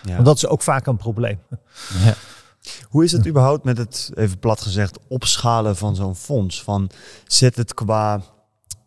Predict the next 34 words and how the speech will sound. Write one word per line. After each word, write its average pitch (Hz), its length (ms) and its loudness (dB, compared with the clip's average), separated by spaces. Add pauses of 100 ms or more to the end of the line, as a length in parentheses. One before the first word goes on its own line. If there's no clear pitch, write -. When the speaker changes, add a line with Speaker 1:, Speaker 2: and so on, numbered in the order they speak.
(200)
Speaker 1:
werk 135 360 8
en 104 140 -2
zaken 104 340 0
ook 98 160 -4
veel 117 280 0
meer 104 320 0
zoden 113 320 0
aan 101 140 -4
de 98 100 -6
dijk 101 320 -2
als 104 160 -2
je 104 60 -6
van 101 200 -2
bijvoorbeeld 98 380 -4
honderd 110 340 2
naar 95 140 -4
vijfhonderd 104 500 -4
miljoen 113 320 -2
gaat? - 180 -14
Of 107 120 -6
valt 113 200 0
het 107 100 -10
wel 110 80 -4
mee 120 280 0
aan 95 200 0
mensen 104 420 -2
en 113 80 6
Speaker 2:
Nee, 123 120 8
Speaker 1:
dat 117 100 2
soort 127 100 2
Speaker 2:
je 139 60 0
kan, 156 200 2
Speaker 1:
dingen? 147 240 0 (100)
Speaker 2:
ehm, 139 80 0